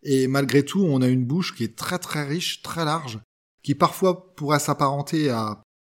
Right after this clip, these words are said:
à des arômes de fruits rouges alors qu'on est sur un chardonnay.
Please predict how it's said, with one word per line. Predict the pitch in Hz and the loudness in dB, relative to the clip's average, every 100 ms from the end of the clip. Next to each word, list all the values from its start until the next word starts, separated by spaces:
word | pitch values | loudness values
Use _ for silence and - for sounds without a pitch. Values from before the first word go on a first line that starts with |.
| _ | _
à | 113 | -4
des | 123 127 | 0 2
arômes | 131 143 143 | 2 0 2
de | 131 | 0
fruits | 131 151 | 2 2
rouges | 143 196 | 4 4
alors | 147 131 | 4 2
qu'on | 131 135 | 0 -2
est | 147 | -2
sur | 147 131 | -2 -4
un | |
chardonnay. | 123 131 135 147 214 | -4 -4 -2 -2 -2